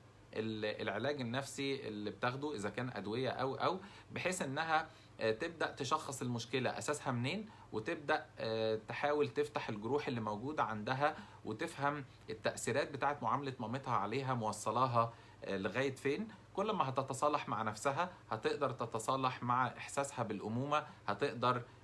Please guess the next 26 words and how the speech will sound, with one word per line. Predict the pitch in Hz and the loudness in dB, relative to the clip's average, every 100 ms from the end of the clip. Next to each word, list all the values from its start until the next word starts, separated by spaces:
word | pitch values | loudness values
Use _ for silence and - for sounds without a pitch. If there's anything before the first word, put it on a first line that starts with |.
| - | -4
آه، | 104 104 | 0 0
تعامل | 101 107 123 139 107 | 0 2 4 2 -2
ابنها | 98 110 127 120 | -2 0 0 0
الصغير | 117 101 113 123 | -2 0 2 2
كمان | - 104 113 131 | 2 0 0 0
بطريقة | 101 101 110 110 | 0 -2 0 -2
حلوة، | - 131 143 | 0 0 2
ونفسيتها | 131 107 - 117 131 123 | 0 -2 -4 -4 -4 -6
تتحسن | 110 - 127 139 | -2 -2 0 0
مع | 117 101 | 0 2
الوقت، | 101 113 135 - - - - - - | 4 4 4 0 -16 -18 -20 -18 -2
آه، | 101 101 101 | 2 2 2
بنعمة | 95 120 131 117 | 0 2 2 2
ربنا. | 113 92 95 80 - - - - | 2 2 0 -2 -12 -20 -20 -2
يعني، | 113 113 120 120 117 113 | 4 4 4 0 0 0
آه، | 110 | -2
آه، | - 110 104 104 104 110 107 107 - | -2 0 0 -2 -2 -2 -2 -2 -4
نقدر | 110 139 147 131 127 | -2 0 2 2 4
نقول | 117 113 131 151 143 - - | 0 -2 -2 -2 -4 -6 -10
الخطوات | 110 - 117 113 143 143 | -8 -2 2 4 4 2
العملية | 107 113 117 143 170 | 2 2 2 2 2
لما | 143 143 | 0 0
نكون | 127 127 143 | -4 -2 0
عارفين | 113 107 139 151 139 - - - | 0 0 -2 -4 -6 -12 -20 -10
الأسباب | 110 110 117 104 123 135 | -6 -4 -4 0 0 2
العملية | 123 101 101 104 131 127 123 | 2 0 0 0 0 2 0